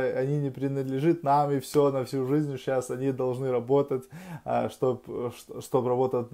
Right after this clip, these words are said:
только к нам, нам и так далее. И вот как, а, один из очень-очень больших лидеров сетевого маркетинга один раз сказал, он говорит, если кто-то,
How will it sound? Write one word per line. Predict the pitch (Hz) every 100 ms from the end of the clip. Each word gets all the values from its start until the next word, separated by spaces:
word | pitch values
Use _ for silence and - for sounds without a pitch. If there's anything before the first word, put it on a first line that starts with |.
| - 95 - - -
только | 139 120 - 123
к | -
нам, | 135 135 139 131 -
нам | 135 135 123
и |
так | 120 120
далее. | 120 113 - - - - -
И | 131
вот | 120 120
как, | - 127 120
а, | 127 120 117
один | 120 123 147 131
из | 113
очень-очень | 131 127 120 120 117
больших | 110 117 113 123 131
лидеров | 127 120 117
сетевого | 117 120 120
маркетинга | 120 117 120 113 117 113 117
один | 117 127 123
раз | 123 -
сказал, | 135 214 214 - - - -
он | 143 147
говорит, | 147 147 143
если | 160 185 175
кто-то, | - - 151 151 131 120 113